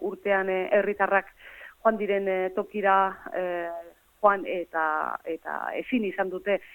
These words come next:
euskaraz, eh, aritu. Hortaz, ba, esan dudan, eh, moduan, nahi eta ezinaren kronika.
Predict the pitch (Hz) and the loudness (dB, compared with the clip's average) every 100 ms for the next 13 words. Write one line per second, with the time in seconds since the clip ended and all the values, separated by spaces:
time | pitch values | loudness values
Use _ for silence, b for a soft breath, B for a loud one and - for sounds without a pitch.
0 | B B - - - 190 185 185 185 185 | B B -10 -6 0 0 2 2 2 2
1 | 208 - 320 320 B B B 220 226 285 | 0 2 2 2 B B B 0 4 2
2 | 226 226 226 254 247 247 233 233 226 226 | 4 2 2 -2 0 0 2 2 2 0
3 | 220 233 254 254 240 - 226 254 320 320 | 2 4 4 4 0 -4 0 2 2 -2
4 | - 196 190 180 208 196 240 233 220 190 | -2 -2 2 2 2 -4 0 2 2 0
5 | 208 208 151 - 123 | 0 0 -2 -6 -8